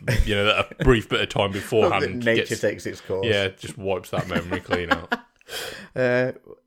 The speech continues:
Speaker 2: what was I gonna say today? Oh, I have a film recommendation for everyone. Uh, it's, it's called,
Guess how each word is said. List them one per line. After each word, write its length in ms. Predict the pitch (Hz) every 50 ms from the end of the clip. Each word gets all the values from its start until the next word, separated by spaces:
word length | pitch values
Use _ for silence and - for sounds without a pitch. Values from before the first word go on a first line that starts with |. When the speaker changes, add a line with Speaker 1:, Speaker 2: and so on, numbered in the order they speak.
| _ _ -
Speaker 2:
what 180 | - 143 139 127
was 100 | 127 139
I 80 | 139
gonna 120 | 139 135 123
say 220 | - 143 135 127
today? 220 | 127 - 135 127 -
Oh, 140 | 143 147 -
I 100 | - 107
have 160 | 110 131 131 120
a 40 |
film 200 | 107 123 120 120
recommendation 520 | 110 95 - 104 95 87 85 80 - - 82
for 80 | 78 80
everyone. 280 | 78 78 - 87 98 - _ _ _ _ _ _ _ _ _ _ _ _ _ _ _ _ _ - - _ _ _ _ -
Uh, 220 | 98 92 92 92 - -
it's, 360 | 95 - - - - - - _ _ _ _ _ -
it's 160 | - - -
called, 1040 | - - 101 98 95 95 92 92 92 92 95 95 95 92 92 92 92 90 87 85 85